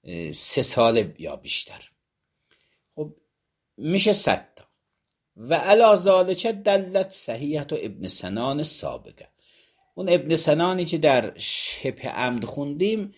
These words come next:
اه، روایتش، ادامهش این بود که دلالت می‌کرد بر این که شترهای قتل خطئی اینه.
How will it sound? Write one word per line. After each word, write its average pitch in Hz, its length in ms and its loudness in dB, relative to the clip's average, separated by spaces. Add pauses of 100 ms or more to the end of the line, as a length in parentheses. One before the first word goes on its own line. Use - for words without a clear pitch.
(460)
اه، 101 220 -6
روایتش، 139 800 4
ادامهش 131 640 2
این 113 240 -2
بود 80 240 -10
که 123 580 -6
دلالت 98 500 -2
می‌کرد 120 420 -4
بر 117 220 0
این 98 320 -6
که 80 360 -8 (760)
شترهای 110 1080 0 (360)
قتل 123 400 -4
خطئی 135 580 0
اینه. 104 480 -4